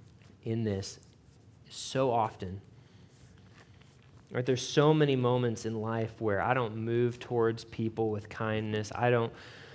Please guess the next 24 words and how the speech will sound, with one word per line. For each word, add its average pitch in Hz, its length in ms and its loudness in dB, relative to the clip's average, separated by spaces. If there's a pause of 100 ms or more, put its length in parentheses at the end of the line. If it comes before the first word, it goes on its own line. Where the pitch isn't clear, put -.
(1080)
sacrifice 127 1200 4
for 120 360 4
them. 120 380 2
I 113 460 2 (140)
go 117 240 2
out 117 220 2
of 123 80 4
my 117 220 2
way 110 260 4
to 107 180 -4
make 104 260 -2
life 110 300 0
as 107 120 -6
convenient 110 500 -4
for 113 100 -4
me 107 200 2
as 110 100 0
possible 110 460 -2
and 101 120 -2
don't 107 220 -2
look 107 220 -4
for 98 160 -6
other 104 200 -4
people's 104 680 -8